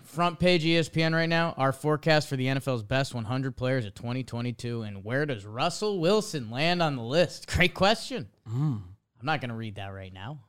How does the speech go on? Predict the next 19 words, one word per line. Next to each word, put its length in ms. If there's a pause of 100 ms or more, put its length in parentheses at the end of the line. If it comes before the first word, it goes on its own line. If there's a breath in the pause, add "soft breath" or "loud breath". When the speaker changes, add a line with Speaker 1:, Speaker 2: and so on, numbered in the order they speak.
(200)
Speaker 1:
I'll 80
be 80
honest 320
with 160
you. 160 (500)
I 120
used 180
to 60
read 180
every 360
E 40
S 180
P 140
N 100
article. 400 (100)
My 160 (140)
goodness. 540 (560)
Um, 400 (1000)
so 540